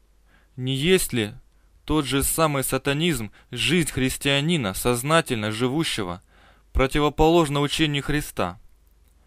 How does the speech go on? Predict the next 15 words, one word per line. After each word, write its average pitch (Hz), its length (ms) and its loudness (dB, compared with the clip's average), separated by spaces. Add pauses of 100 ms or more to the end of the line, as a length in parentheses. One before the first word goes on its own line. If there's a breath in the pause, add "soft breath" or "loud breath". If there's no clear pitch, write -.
(640 soft breath)
Встреченный 160 720 0
мной 160 260 0
сатанист 170 600 -2
был, 107 380 0 (720)
я 123 160 2
бы 131 160 4
его 131 160 4
назвал 135 480 4
религиозно-культовый 147 1160 0
сатанист, 147 680 -4 (800)
сознающий, 156 920 0 (460)
отвергающий 139 800 4
же 131 160 0
заповеди 131 460 2
Христа 135 640 0